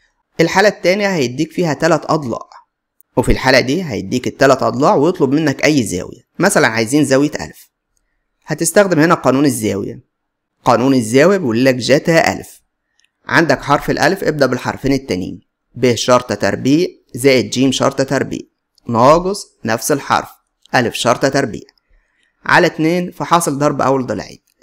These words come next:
اتنين ب شرطة جيم شرطة. امتى استخدم القانون ده؟ لما يديك التلات أضلاع ويطلب منك زاوية.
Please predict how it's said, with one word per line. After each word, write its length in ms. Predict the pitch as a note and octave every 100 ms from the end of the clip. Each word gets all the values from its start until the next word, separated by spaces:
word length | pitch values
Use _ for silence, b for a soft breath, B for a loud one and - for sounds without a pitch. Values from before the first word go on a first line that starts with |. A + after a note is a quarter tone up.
| _
اتنين 400 | C3+ C3 G2 G2
ب 140 | C#3
شرطة 420 | D#3 F3+ G3 - F3
جيم 300 | A#2 A2 C#3
شرطة. 480 | - - - _ _ _ _ _ _ _ _ _ C3+
امتى 220 | B2+ G#2+
استخدم 380 | - C3 B2+ A#2+
القانون 420 | - A#2 C3 B2+
ده؟ 360 | C3 C3 - _ -
لما 220 | B2 A2
يديك 440 | G2 G2 A#2+ C#3 C3+
التلات 380 | - C#3 C#3+ C3+
أضلاع 340 | C3 D3+ F#3+
ويطلب 480 | B2+ A#2+ C3+ F#2 F#2+
منك 280 | A#2 D3 D#3
زاوية. 460 | A#2+ D#2+ G#1+ -